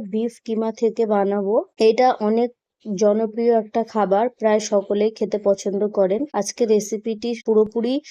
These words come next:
শুরু থেকে শেষ পর্যন্ত দেখে, দেখুন, একদম স্কিপ করবেন না। প্রথমে আমি কয়েকটা পটল নিয়ে নেব। এবার পটলগুলি আগা মাথাকে কেটে পটলটাকে ভালোভাবে চেঁচে নিয়েছি। একটা পাতলা ছুরির সাহায্যে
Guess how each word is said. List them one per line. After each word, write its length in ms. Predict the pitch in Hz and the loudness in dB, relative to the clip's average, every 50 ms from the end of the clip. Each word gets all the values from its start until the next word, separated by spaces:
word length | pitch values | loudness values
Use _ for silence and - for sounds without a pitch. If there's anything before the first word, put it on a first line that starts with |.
| - _ _ | -20 _ _
শুরু 260 | - - - 214 208 226 | -10 -8 -4 -4 -4 -2
থেকে 240 | 226 233 220 226 240 | -2 -4 -2 -2 -4
শেষ 240 | 226 - 220 202 196 - | -2 -2 -4 -4 -4 -4
পর্যন্ত 400 | _ 220 214 202 214 220 208 214 233 226 190 | _ -4 -2 0 0 -2 0 0 -2 0 2
দেখে, 360 | 202 202 202 202 - - 226 208 190 | 2 2 2 0 -4 -4 -2 -2 0
দেখুন, 400 | 190 196 202 202 202 - 233 254 - - | 2 2 2 0 0 -4 -6 -6 -4 -2
একদম 340 | 202 196 185 185 190 226 220 220 214 | -2 -2 -2 0 -2 -2 -2 -2 -6
স্কিপ 360 | - - - _ - 220 214 _ _ | -8 -14 -12 _ -10 -10 -10 _ _
করবেন 400 | - 220 214 202 190 208 214 196 | -2 0 0 0 2 0 0 0
না। 120 | 196 202 233 302 294 _ _ _ | 0 -2 -4 -6 -8 _ _ _
প্রথমে 380 | - 233 233 233 240 247 254 247 | 0 2 2 2 0 0 0 0
আমি 180 | 240 233 233 247 262 254 _ _ _ _ _ | 0 0 0 0 -2 -4 _ _ _ _ _
কয়েকটা 340 | - 240 233 220 226 - 240 | 2 2 2 2 2 -2 -2
পটল 400 | 226 233 220 202 202 190 208 208 214 220 | 0 2 2 2 2 2 2 2 2 2
নিয়ে 200 | 220 226 226 226 | 0 2 0 2
নেব। 200 | 220 202 185 190 240 320 330 _ - - _ _ _ _ - | 0 0 0 0 0 -2 -2 _ -20 -20 _ _ _ _ -4
এবার 260 | 254 214 202 226 233 | 0 4 4 4 2
পটলগুলি 720 | 226 226 214 202 196 202 220 214 220 214 208 226 220 214 240 262 349 349 _ - | 2 4 2 4 4 4 0 0 0 0 -2 0 0 0 -2 -2 -4 -6 _ 0
আগা 260 | 190 202 202 202 220 220 | 2 2 4 4 2 2
মাথাকে 560 | 220 214 208 196 - 226 220 214 - 233 254 311 - - _ _ _ _ _ _ | 2 0 -2 -2 -4 -6 -6 -4 -2 -2 -2 -2 -2 -8 _ _ _ _ _ _
কেটে 300 | 214 214 208 220 233 247 294 359 _ _ _ _ _ _ _ _ | 2 2 4 4 2 2 2 -2 _ _ _ _ _ _ _ _
পটলটাকে 520 | 208 202 196 214 214 214 220 214 214 226 | 0 0 2 0 -2 0 -2 -2 0 -2
ভালোভাবে 520 | 220 214 208 208 208 214 220 214 202 220 226 | 0 0 2 2 2 0 0 0 0 0 -2
চেঁচে 380 | 220 - 226 214 208 214 - 226 | 0 2 2 2 2 2 -2 0
নিয়েছি। 360 | 233 233 226 220 208 214 - 247 339 339 _ - | 0 2 0 0 -2 -4 -4 -6 -6 -6 _ -8
একটা 240 | 214 202 _ - 240 240 - | -8 -6 _ -2 -2 -2 0
পাতলা 360 | _ 220 202 190 196 214 226 226 | _ -2 -2 0 0 -2 -2 -2
ছুরির 400 | 226 - - 220 202 220 220 - | -2 -4 -4 -2 -2 -2 -4 -4
সাহায্যে 560 | - - 220 220 226 226 202 185 - 214 | -8 -4 -2 0 0 0 -2 -2 -2 -2